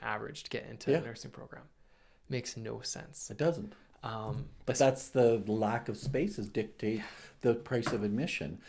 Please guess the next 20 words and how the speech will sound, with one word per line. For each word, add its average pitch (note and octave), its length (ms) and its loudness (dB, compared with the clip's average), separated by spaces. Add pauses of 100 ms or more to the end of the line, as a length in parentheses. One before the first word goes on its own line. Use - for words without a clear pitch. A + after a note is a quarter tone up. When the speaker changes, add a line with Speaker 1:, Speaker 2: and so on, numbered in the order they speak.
(180)
Speaker 2:
And A#2+ 120 6
that's A#2+ 220 6
just - 260 -2
not, G#2+ 380 2 (120)
that's - 200 -4
not G2 260 -2
right. G#2+ 380 -4 (240)
Speaker 1:
Yeah. G2+ 120 0
Speaker 2:
Um, F#2+ 200 0 (300)
you A#2 80 2
know, G#2+ 260 6
wh-, F#2 260 -6
what, B2 380 4
what G3 220 6
the - 60 0
provincial F3 420 2
government, A2+ 380 4
and, C3+ 200 0
you F#3+ 80 4
know, G3 300 8